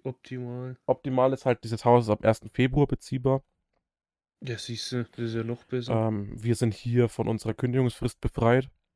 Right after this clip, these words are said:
Speaker 1: Mhm.
Speaker 2: Das heißt, wir können eigentlich jederzeit raus. Es kommt halt immer auch der Tochter von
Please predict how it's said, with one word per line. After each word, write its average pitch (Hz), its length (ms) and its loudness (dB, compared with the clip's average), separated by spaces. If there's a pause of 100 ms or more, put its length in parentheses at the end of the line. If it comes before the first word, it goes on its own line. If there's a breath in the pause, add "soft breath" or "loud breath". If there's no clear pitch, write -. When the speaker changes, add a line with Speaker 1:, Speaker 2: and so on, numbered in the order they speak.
(680)
Speaker 1:
Mhm. 123 500 -8 (100)
Speaker 2:
Das - 100 -10
heißt, - 220 -4
wir 113 40 -2
können 110 200 0
eigentlich 101 260 -2
jederzeit 110 400 0
raus. 117 400 -4 (1600)
Es - 140 -18
kommt 117 220 -2
halt 110 160 0
immer 113 360 2 (160)
auch - 160 -2
der - 120 -6
Tochter 117 280 0
von 107 240 -2